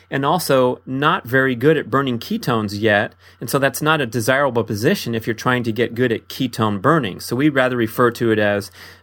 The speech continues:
being in a ketone burning state or a keto adapted state.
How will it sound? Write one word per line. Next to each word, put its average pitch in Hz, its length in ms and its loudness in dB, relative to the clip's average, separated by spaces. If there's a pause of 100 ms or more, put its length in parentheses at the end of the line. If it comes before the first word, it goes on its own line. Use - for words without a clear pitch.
being 120 240 4
in 110 80 2
a 104 80 0
ketone 156 640 2
burning 120 260 2
state 123 460 0 (240)
or 113 120 4
a 107 60 2
keto 139 560 2
adapted 120 560 0
state. 92 460 -2